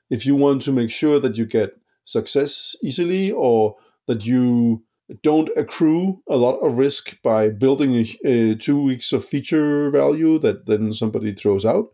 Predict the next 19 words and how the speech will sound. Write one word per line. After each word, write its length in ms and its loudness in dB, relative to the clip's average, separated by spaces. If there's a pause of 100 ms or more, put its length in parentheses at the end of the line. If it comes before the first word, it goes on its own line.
(340)
then 160 2
we 100 4
should 220 -4
build 240 0
smaller 380 0
features, 460 -6
smaller 400 0
components, 840 -2 (380)
um, 720 2 (300)
that 540 0
can 220 0
be 760 2 (160)
thrown 240 0
out 300 0
without 480 2
people 420 -2
being 360 0
too 180 -6
frustrated 560 -8